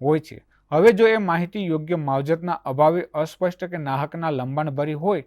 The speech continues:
અને વાચક એ સમજી જ ન શકે તો પ્રત્યાયન કે પત્રકારત્વનો મૂળભૂત હેતુ જ સરતો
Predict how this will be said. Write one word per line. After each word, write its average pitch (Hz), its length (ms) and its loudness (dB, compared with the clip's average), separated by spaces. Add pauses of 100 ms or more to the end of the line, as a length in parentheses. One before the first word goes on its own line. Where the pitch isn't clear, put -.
(280)
અને 151 140 -6
વાચક 143 540 -2
એ 156 80 -8
સમજી 143 440 -4
જ 170 100 -4
ન 156 200 -2
શકે 151 440 -6 (280)
તો 139 60 -6
પ્રત્યાયન 175 600 -2
કે 175 120 -12
પત્રકારત્વનો 151 880 -4
મૂળભૂત 135 480 -6
હેતુ 131 340 -4
જ 214 140 -8 (280)
સરતો 165 560 -4